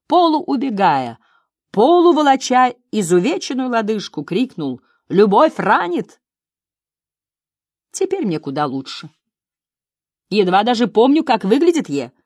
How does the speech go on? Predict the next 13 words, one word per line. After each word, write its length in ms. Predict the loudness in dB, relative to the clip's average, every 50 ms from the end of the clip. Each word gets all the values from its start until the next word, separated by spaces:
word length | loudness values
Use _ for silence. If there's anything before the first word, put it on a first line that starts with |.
| _ _ _ _ _ _ _ _ _ _ _ _ _ _ _ _ -4
Когда-то 400 | -2 -2 0 0 -2 -2 -2 -2
её 140 | -2 -2
лицо 300 | -2 -4 -4 -4 -4 -4
пылало 800 | -4 -6 _ _ -2 0 0 2 2 0 -2 -2 -4 -4 -6 -8 -10 _ -20 _ _
пред 180 | -2 -2 0 0
моими 340 | 0 0 0 -2 -2 -2 -2
идиотскими 600 | 0 0 0 0 0 -2 -6 -6 -4 -4 -4 -2
глазами, 580 | -2 -2 -2 -2 -2 -2 -2 -2 -4 -6 -10 -12 -18 -12 _
видел 360 | 0 2 4 4 4 4 2
её 180 | 2 2 0 0
повсюду, 640 | 0 -2 -2 -2 -4 -8 -8 -6 -6 -6 -6 -8 -10 _ _ _
в 140 | -20 -8
каждой. 500 | -2 -2 0 0 -2 -4 -10 -14 -16 -16